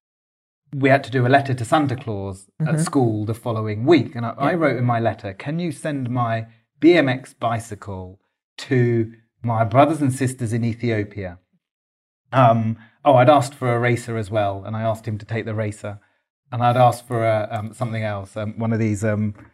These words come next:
Speaker 1: press button noisy
Speaker 2: <laughs>
Speaker 1: game things, and
Speaker 2: Yes.
Speaker 1: I'd asked him to send that
Speaker 2: Yeah.
Speaker 1: too. Basically everything.
Speaker 2: Anything
Speaker 1: Take
Speaker 2: you're ever
Speaker 1: everything
Speaker 2: gonna
Speaker 1: that
Speaker 2: get.
Speaker 1: I've asked for,
Speaker 2: Yeah.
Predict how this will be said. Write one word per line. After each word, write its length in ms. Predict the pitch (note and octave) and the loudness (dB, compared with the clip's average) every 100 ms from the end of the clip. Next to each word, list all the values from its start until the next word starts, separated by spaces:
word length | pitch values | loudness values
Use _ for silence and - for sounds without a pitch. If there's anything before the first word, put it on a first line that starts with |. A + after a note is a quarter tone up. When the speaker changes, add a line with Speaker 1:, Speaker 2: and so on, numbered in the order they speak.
| - - - - | -6 -6 -6 -4
Speaker 1:
press 200 | - A2+ | 0 0
button 480 | - B2+ A#2 A2+ A#2 - | 2 2 2 -2 -4 -4
noisy 600 | C#3+ C3 C3 B2 B2 A#2+ | 0 4 6 6 4 4
Speaker 2:
<laughs> 120 | C3 | 4
Speaker 1:
game 220 | B2 A2+ | 4 2
things, 300 | A#2 G#2 G#2+ | -2 -4 2
and 80 | B2+ | 6
Speaker 2:
Yes. 120 | E3+ | 6
Speaker 1:
I'd 40 | C3 | 6
asked 180 | B2 - | 2 0
him 140 | B2 | -2
to 80 | - | -2
send 220 | C3+ E3+ | 0 4
that 200 | D3+ C3 | 4 4
Speaker 2:
Yeah. 60 | G#2 | -2
Speaker 1:
too. 120 | G2+ | 2
Basically 320 | G3 G3 D#3+ D3+ | 4 4 4 2
everything. 360 | C3 A#2 G2 - _ _ - | 2 -4 -8 -16 _ _ 4
Speaker 2:
Anything 340 | A3+ G#3 G#3 | 4 6 8
Speaker 1:
Take 20 | - | 8
Speaker 2:
you're 80 | |
ever 80 | - | 8
Speaker 1:
everything 260 | - A#3+ G#3 | 8 6 6
Speaker 2:
gonna 80 | G#3+ | 8
Speaker 1:
that 120 | E3 | 8
Speaker 2:
get. 0 | |
Speaker 1:
I've 140 | F#3+ | 8
asked 300 | F#3 D3 B2+ | 6 4 2
for, 360 | - A#2+ A2 A#2 | -4 -4 -2 0
Speaker 2:
Yeah. 220 | F3+ E3+ | 2 0